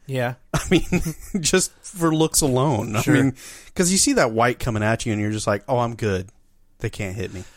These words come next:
Speaker 1: Right. I think what happened was the commander said, "Hold your fire." One of the privates at the front said, "Do you say fire?"
Speaker 2: <laughs> Yeah.
Speaker 1: And then someone else said, "Fire!"
Speaker 2: Yeah.
Speaker 1: Right.
Speaker 2: Yep.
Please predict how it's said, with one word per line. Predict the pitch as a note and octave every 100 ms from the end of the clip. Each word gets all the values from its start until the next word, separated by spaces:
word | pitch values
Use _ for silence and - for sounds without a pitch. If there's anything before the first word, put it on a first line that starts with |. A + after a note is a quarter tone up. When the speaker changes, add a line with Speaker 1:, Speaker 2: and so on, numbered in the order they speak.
| - -
Speaker 1:
Right. | A#2+ A2+ A2+
I | G3
think | G3+ D#4
what | G3 D3+
happened | C#3 C3+ C3 A#2
was | A2 G2+
the | A#2
commander | A#2+ A2+ A#2 A2
said, | - A#2+ G#2+ G#2 - -
"Hold | - C3+
your | D#3
fire." | D3+ D3+ B2 A#2 A#2 B2 _ _ _ _ _ _ _ _ _ _ _ _
One | A2+ G#2+ B2 C3+
of | C3
the | C3
privates | C#3 C3 C3+ C3
at | A2+
the | -
front | - C#3+ C3+
said, | - D3 B2+ A#2+ - - - _ _ _ _ _
"Do | F3+
you |
say | G3 B3+
fire?" | - F3 C4 D4+ A#3 -
Speaker 2:
<laughs> | _ _
Yeah. | F#3 - - - - - - - -
Speaker 1:
And | D3
then | D#3+ D#3+
someone | E3 D#3
else | D#3 D#3
said, | D#3 D3
"Fire!" | - F4 G#4 D#4+ A#3+ B2+
Speaker 2:
Yeah. | C3+ B2+ -
Speaker 1:
Right. | - A2 A#2+ - -
Speaker 2:
Yep. | A#2+